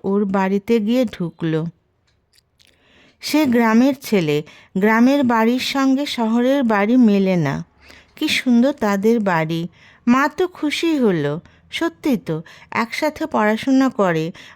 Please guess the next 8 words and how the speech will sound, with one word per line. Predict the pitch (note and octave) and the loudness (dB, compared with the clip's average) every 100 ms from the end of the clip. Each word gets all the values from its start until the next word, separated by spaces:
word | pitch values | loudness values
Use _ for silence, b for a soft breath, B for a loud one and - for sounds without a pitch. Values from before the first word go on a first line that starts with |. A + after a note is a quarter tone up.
| G3+ | -4
বাড়ি | G3 G3 A3+ C#4 - | 0 0 0 -2 -4
ছেড়ে | B3+ A#3+ B3+ - | 0 2 2 0
এত | G3 G#3 - | -4 -4 -4
দূরে | C#4 C#4+ A3+ A3+ A3 B3 C#4 - | -2 -2 -2 0 2 2 2 0
একা | G#3 G#3 B3 C4 | -4 -4 -4 -4
এসেছে | - G#3 A#3 A3+ C4+ | -4 -4 -4 -2 -2
পড়াশোনা | C4 G3+ F#3 F#3+ G#3 G3 | 0 0 0 0 0 0
করতে, | F#3+ F#3 F3 _ F3 E3+ | -2 -8 -10 _ -4 -4